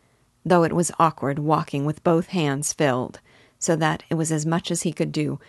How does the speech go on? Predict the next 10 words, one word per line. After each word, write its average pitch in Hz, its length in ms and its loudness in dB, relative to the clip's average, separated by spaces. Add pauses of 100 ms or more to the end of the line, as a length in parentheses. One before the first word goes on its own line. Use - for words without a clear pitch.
(160)
to 170 100 -4
grasp 160 380 -2
his 156 160 -4
whip 151 320 -4 (240)
along 151 380 2
with 151 180 -4
one 151 140 0
of 147 120 -4
the 156 80 -2
bags. 143 680 -2